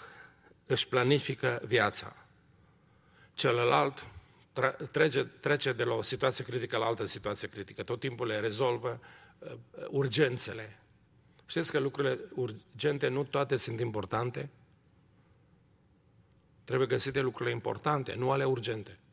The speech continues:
Iată un verset biblic, Proverbe nouăsprezece cu douăzeci și unu: „Omul face multe planuri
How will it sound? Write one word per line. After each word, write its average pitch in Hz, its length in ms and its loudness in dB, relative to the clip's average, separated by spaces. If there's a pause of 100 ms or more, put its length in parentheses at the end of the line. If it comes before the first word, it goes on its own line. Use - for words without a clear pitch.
(1800)
Iată 151 240 6
un 151 80 8
verset 127 320 4
biblic, 139 480 0 (720)
Proverbe 123 420 4
nouăsprezece 117 800 0
cu 107 100 -6
douăzeci 98 340 2
și - 140 0
unu: 139 380 0 (180)
„Omul 151 360 8
face 123 300 0
multe 139 340 4
planuri 101 540 0